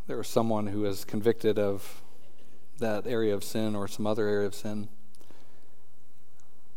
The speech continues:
You know, one of the most marvelous things about grace is all it takes is a repentant heart. See, the difference between her and what I hope is true of you,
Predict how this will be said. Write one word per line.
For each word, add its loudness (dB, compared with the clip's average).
You -2
know, 2
one 4
of 4
the 4
most -2
marvelous 4
things 0
about 0
grace 2
is 0
all 0
it 0
takes 0
is 0
a -2
repentant -2
heart. -2
See, -2
the 0
difference 4
between 0
her 4
and 0
what 0
I 2
hope 2
is 0
true 0
of -2
you, 2